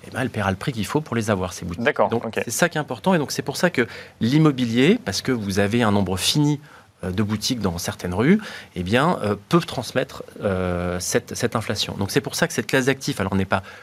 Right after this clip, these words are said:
Speaker 1: totalement immune à cette inflation, mais c'est plutôt un endroit où, euh, ben, vous allez pouvoir un peu profiter de cette, euh, de cette chose. Alors,
Speaker 2: Donc
Speaker 1: ça,
Speaker 2: ça, c'est pour le sujet inflation.
Speaker 1: Exactement.
Speaker 2: Et il y a l'autre sujet, c'est celui coût du financement. Donc là, c'est
Speaker 1: Voilà.
Speaker 2: comment est-ce que,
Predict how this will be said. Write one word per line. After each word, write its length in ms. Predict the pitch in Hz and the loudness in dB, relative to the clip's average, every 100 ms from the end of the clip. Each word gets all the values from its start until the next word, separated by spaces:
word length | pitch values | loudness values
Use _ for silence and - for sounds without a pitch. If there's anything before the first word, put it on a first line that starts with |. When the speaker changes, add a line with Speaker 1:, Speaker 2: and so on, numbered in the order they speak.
| - _ | -20 _
Speaker 1:
totalement 400 | 127 117 107 110 | -6 0 2 4
immune 320 | 113 143 151 | 4 4 4
à 60 | 95 | 2
cette 200 | - - | 0 -6
inflation, 420 | 101 110 - 196 | -4 -4 2 4
mais 140 | 165 123 - - - - - | 4 2 -10 -14 -16 -12 -4
c'est 440 | 151 - - - | -2 -2 -4 -6
plutôt 720 | - - 165 165 160 202 214 | -2 0 2 4 6 4 2
un 160 | - 120 | 0 2
endroit 540 | 127 120 123 147 175 - | 2 2 2 4 4 2
où, 280 | 131 165 190 - - - | 2 2 0 -8 -12 -2
euh, 320 | 107 104 101 | 2 2 2
ben, 140 | 95 | 2
vous 220 | 113 113 107 | 2 2 2
allez 140 | 110 | 2
pouvoir 440 | 110 104 110 147 - _ _ - | -2 0 2 2 -2 _ _ -2
un 120 | 113 | 0
peu 120 | 120 | 0
profiter 480 | 135 120 - 101 135 | -4 -8 -8 -2 -2
de 120 | 113 | 0
cette, 280 | 98 110 - | -4 -6 -4
euh, 300 | 92 92 90 | -4 -4 -4
de 80 | 98 | -4
cette 180 | - - | -6 -6
chose. 260 | - - - _ _ | -10 -14 -18 _ _
Alors, 140 | 104 107 | -2 0
Speaker 2:
Donc 60 | |
Speaker 1:
ça, 160 | - 180 | 0 2
Speaker 2:
ça, 100 | 208 | 2
c'est 180 | 156 - _ - | 0 -2 _ 2
pour 140 | 139 | 2
le 100 | 120 | 4
sujet 220 | 101 127 | 0 4
inflation. 380 | 160 147 123 92 - | 4 4 2 -2 -2
Speaker 1:
Exactement. 460 | 117 156 170 107 90 - | 0 0 0 -4 -6 -2
Speaker 2:
Et 40 | 123 | 4
il 40 | |
y 60 | 117 | 6
a 40 | |
l'autre 160 | 127 123 | 4 2
sujet, 360 | 120 120 202 | 2 4 4
c'est 160 | 175 120 | 2 -4
celui 280 | - 127 165 | 0 0 0
coût 200 | - 190 | 2 2
du 120 | 165 | 2
financement. 460 | 170 151 151 120 92 | 4 2 4 2 2
Donc 160 | 104 | 2
là, 100 | 170 | 2
c'est 180 | 180 156 | 2 0
Speaker 1:
Voilà. 120 | 120 | 2
Speaker 2:
comment 120 | 139 131 | 2 2
est-ce 100 | - | 4
que, 180 | 143 | 2